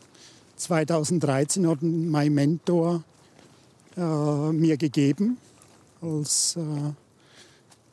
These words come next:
das, was ich eigentlich bin. Und, äh, dann, äh, <laughs> es ist eigentlich nicht ein Annehmen gewesen, weil, <laughs> äh, ich wollte es eigentlich nicht. Ich war so glücklich,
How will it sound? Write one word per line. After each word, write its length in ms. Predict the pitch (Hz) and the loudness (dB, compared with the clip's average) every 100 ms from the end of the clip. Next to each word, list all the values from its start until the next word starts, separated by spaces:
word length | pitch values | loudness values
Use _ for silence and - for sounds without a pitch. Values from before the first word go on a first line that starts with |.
| _ - 233 196 | _ -12 -10 -4
das, 320 | 165 147 - | 0 0 0
was 220 | 165 151 170 | 0 0 0
ich 180 | 143 | -2
eigentlich 580 | 170 156 143 143 143 - | -2 -2 -2 -2 -2 -6
bin. 420 | - 156 165 202 196 - - - _ _ _ - - _ _ _ - - - - - _ - | -2 0 0 -2 -8 -20 -20 -20 _ _ _ -20 -20 _ _ _ -18 -18 -18 -20 -20 _ -4
Und, 500 | 151 151 147 139 147 | 0 2 2 2 0
äh, 380 | 139 139 143 139 | 0 0 0 -2
dann, 320 | 143 147 165 | -2 0 2
äh, 220 | 156 147 135 - 123 - | 2 2 2 0 -2 -4
<laughs> 280 | - - | -10 -6
es 140 | 185 170 | 0 2
ist 120 | 160 | 2
eigentlich 240 | 170 160 | 2 2
nicht 160 | 156 160 | 0 0
ein 120 | 170 | 0
Annehmen 680 | 190 135 233 185 208 214 226 | 2 2 2 2 4 4 2
gewesen, 500 | - 190 220 196 196 | 0 0 0 -2 0
weil, 280 | 170 156 143 156 170 - - - - | 2 2 2 0 -2 0 -2 -4 -6
<laughs> 580 | 160 131 - 196 - - | -4 -4 -2 -2 -2 -2
äh, 260 | 156 143 135 - - - | 0 0 -2 -6 -18 -4
ich 180 | 160 139 | -2 0
wollte 400 | 143 190 - 208 | 0 0 0 -2
es 160 | - | 0
eigentlich 340 | 254 185 180 175 | 0 0 2 2
nicht. 160 | 185 | 2
Ich 140 | 160 139 | 2 2
war 340 | 160 165 175 | 0 0 0
so 200 | - 185 | 0 0
glücklich, 680 | 151 170 180 208 247 - | 2 0 0 0 0 0